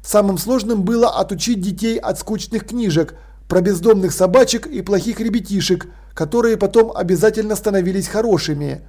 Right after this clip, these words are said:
Но с данной проблемой Сьюзен также справилась. Гавейн, к примеру, очень любил слушать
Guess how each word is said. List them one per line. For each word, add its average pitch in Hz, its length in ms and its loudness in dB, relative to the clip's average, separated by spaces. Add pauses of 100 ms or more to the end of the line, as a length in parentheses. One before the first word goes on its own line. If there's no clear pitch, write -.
(500)
Но 165 120 -2
с 151 80 -4
данной 254 380 4
проблемой 233 560 0
Сьюзен 208 460 -4
также 196 340 2
справилась. 156 680 2 (500)
Гавейн, 180 680 2
к - 60 -14
примеру, 202 460 2 (120)
очень 254 340 0
любил 214 320 -2
слушать 226 400 -2